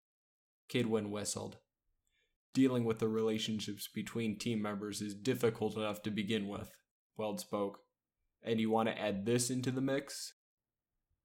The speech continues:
"I want to ask you to do it if I didn't think you could handle it." "And if we say no?" Clockblocker asked.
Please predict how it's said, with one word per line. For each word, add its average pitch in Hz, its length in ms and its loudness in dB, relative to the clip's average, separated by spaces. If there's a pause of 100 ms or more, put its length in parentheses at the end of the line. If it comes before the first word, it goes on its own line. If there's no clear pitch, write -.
(160)
"I 110 160 0
want 113 160 2
to - 180 -4
ask 117 300 2
you 107 80 -4
to 107 100 0
do 107 220 2
it 110 240 2
if 120 120 -8
I 98 120 0
didn't 113 380 -2
think - 260 -2
you 107 80 -6
could - 180 0
handle 95 480 -6
it." - 180 -12 (1400)
"And 113 140 0
if 107 160 0
we 107 80 2
say 107 180 0
no?" 104 540 0 (240)
Clockblocker 104 640 -2
asked. 110 360 -2